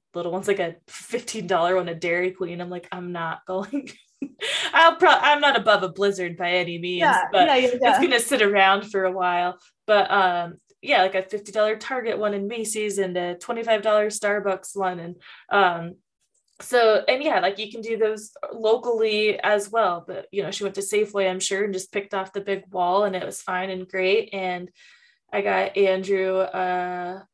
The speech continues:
Speaker 1: just a couple things, like, for the snowmobile, a Garmin InReach. So I was like, "Well, this is selfish. I don't know if you really want this, but I want you to have it."
Speaker 2: Yeah,
Speaker 1: 'Cause it's
Speaker 2: yeah,
Speaker 1: just,
Speaker 2: yeah, yeah.
Speaker 1: like, a satellite communication
Speaker 2: <laughs>
Speaker 1: device. Like, you
Speaker 2: Yeah.
Speaker 1: know,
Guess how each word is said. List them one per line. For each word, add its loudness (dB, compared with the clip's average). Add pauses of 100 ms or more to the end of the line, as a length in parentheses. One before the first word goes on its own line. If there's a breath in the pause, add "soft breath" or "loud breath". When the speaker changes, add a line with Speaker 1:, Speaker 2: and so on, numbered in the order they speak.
(640)
Speaker 1:
just -10
a -10
couple -4
things, -4
like, -4
for -4
the 0
snowmobile, -2
a -10 (720)
Garmin -4
InReach. -4
So -2
I 2
was -4
like, -8
"Well, -6
this -4
is 0
selfish. 2
I -2
don't -2
know -2
if -8
you -2
really 2
want -2
this, -4
but -6
I 0
want -2
you 0
to -2
have 0
it." 0
Speaker 2:
Yeah, 2
Speaker 1:
'Cause 0
it's 0
Speaker 2:
yeah, 2
Speaker 1:
just, 0
Speaker 2:
yeah, -2 (100)
yeah. 2
Speaker 1:
like, 4
a -2
satellite 2
communication -2
Speaker 2:
<laughs> 0
Speaker 1:
device. -4
Like, -6 (480 loud breath)
you 4
Speaker 2:
Yeah. 8
Speaker 1:
know, 0